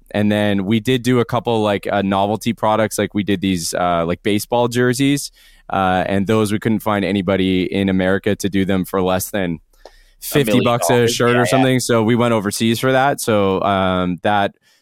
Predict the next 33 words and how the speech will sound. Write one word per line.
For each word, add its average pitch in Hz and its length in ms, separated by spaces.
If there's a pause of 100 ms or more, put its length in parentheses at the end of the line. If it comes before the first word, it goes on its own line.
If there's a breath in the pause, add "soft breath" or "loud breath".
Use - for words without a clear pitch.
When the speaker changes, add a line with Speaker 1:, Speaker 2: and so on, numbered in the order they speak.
Speaker 1:
we 107 160
had 107 180
to, 98 300
I 101 100
guess, 95 300 (400)
find 127 580
the 113 140
facility 110 640
or 104 80
the 101 80
manufacturing 101 680
facility, 95 720
uh, 95 140
overseas, 98 640
and 98 100
then 92 260 (160 loud breath)
Speaker 2:
Right. - 140
Speaker 1:
include 135 500
that 117 220
in 123 160
our 117 140
drop 110 380
shipment 104 500
to 117 100
meet 110 540
at 104 140
the 107 80
same 107 280
time 104 520
as 95 500 (240 loud breath)
the 107 160
other 151 300
shipment. 101 680